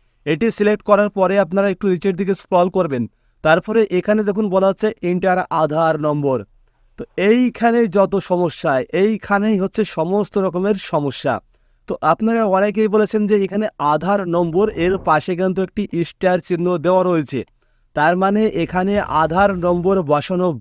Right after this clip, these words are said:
বাধ্যতামূলক। হ্যাঁ, আপনি ঠিকই জানেন, আপনি ঠিকই মনে করেছেন যে এখানে আধার নম্বর দেওয়া বাধ্যতামূলক। তবে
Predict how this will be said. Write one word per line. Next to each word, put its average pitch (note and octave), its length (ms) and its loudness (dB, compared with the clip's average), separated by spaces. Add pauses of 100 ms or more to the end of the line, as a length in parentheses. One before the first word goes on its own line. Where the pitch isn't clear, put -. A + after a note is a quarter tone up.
বাধ্যতামূলক। C#3 920 0
হ্যাঁ, C3 320 0
আপনি D3+ 340 -2
ঠিকই D3 320 -4
জানেন, D3+ 360 0 (400)
আপনি F3 380 0 (300)
ঠিকই E3 320 0
মনে F3 300 2
করেছেন F3+ 400 2
যে F#3 180 2
এখানে F3+ 360 -2
আধার C#3+ 400 0
নম্বর F3 360 0
দেওয়া D#3 380 0
বাধ্যতামূলক। C3+ 880 -2 (400)
তবে E3 280 0